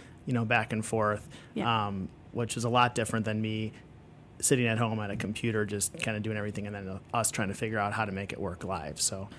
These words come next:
Speaker 1: that, I think that's, uh, you know, to me that feels more, more interesting, and I think the audience responds to it as well.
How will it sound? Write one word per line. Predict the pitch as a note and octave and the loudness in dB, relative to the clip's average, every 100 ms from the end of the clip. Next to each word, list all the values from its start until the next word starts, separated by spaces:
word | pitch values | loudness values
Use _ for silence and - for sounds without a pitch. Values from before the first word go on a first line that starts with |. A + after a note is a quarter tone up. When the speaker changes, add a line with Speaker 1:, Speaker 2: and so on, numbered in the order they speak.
| - G3 | -12 -4
Speaker 1:
that, | E3+ E3+ - | -2 -2 -4
I | D3 | -4
think | C#3+ B2+ | -2 -2
that's, | A#2+ A2 - | -2 -2 -4
uh, | A2 G2 G2 - - | -4 -4 -8 -14 -8
you | B2+ | -4
know, | A2+ G#2+ - | -4 -4 -8
to | - | -2
me | C#3 C#3 | 2 2
that | B2+ A2+ | 2 -2
feels | - A#2 A2 | -4 -4 -2
more, | A2 G#2+ G#2 - | -4 -4 -6 -6
more | A#2 G2 | -6 -6
interesting, | G#2+ A2 - - A2+ A2 | -6 -6 -8 -6 -8 -8
and | G#2 | -8
I | G#2+ | -6
think | G#2+ A2+ | -4 -4
the | - | 0
audience | - A2+ A2 G#2+ - | 0 2 0 -2 -2
responds | F#2+ - G2+ G2+ - | -2 -2 -4 -4 -4
to | G#2+ | -4
it | G2+ | -6
as | F#2+ | -6
well. | G#2 G2+ | -6 -6